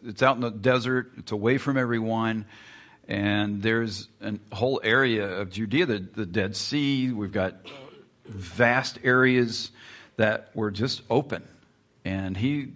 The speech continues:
he's wandered in that direction. There's a reason for that. In the cosmology of that time, it, there was a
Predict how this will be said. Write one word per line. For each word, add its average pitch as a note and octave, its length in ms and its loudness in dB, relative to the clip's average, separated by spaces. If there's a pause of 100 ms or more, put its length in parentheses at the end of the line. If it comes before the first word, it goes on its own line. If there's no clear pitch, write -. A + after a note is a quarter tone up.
(200)
he's A#2+ 200 -4
wandered B2 440 0
in G#2 100 0
that G2 200 -2
direction. - 560 -6 (1000)
There's A2 200 -2
a A#2 40 0
reason C#3+ 420 2
for F#2+ 180 -4
that. C2 260 -10 (920)
In A2 340 0
the G#2+ 640 0 (420)
cosmology A#2 1000 4 (520)
of G2+ 460 -2 (1400)
that A2 260 0
time, G#2 540 -4 (920)
it, - 320 -8 (400)
there C3 200 4
was A#2 360 0
a A2 540 0